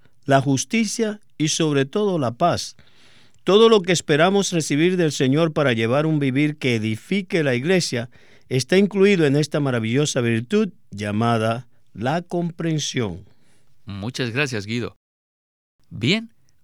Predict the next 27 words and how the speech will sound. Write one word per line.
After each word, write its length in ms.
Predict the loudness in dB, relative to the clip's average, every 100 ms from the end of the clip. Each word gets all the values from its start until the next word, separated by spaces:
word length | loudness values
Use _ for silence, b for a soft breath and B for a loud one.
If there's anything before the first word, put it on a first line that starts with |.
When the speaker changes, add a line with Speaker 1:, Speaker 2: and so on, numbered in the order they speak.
| _
Speaker 2:
comencemos 840 | -2 -2 -4 -4 -4 -4 -8 -10 _ _
el 160 | -6 -4
Estudio 460 | -4 -6 -6 -4 -4
Vida 200 | -4 -2
de 140 | -2
hoy 300 | -2 -4 -8 b b _
y 140 | -6
queremos 560 | -2 -2 -2 -2 -4 -8 _
mencionar 760 | -10 -4 -4 -2 -4 -4 -8 b b b b
que 220 | -6 -2 -2
este 220 | -4 -6
mensaje 600 | -4 -4 -4 -2 -4 -8
fue 260 | -6 -4
dado 380 | -2 -2 -4 -8 _
por 160 | -6 -4
el 120 | -6
hermano 400 | -6 -6 -6 -4
Lee 280 | -6 -6 -10 -8
en 320 | -6 -4 -4
mil 240 | -4 -2
novecientos 800 | -4 -4 -4 -6 -6 -8 -12 -12 _
ochenta 760 | -12 -10 -8 -8 -8 -10 -10 -8
y 160 | -8 -6
uno. 380 | -6 -8 -12 _ b b b b b b -10
Me 200 | -6 -4
gusta 280 | -4 -4
mucho 380 | -4 -4 -6 -10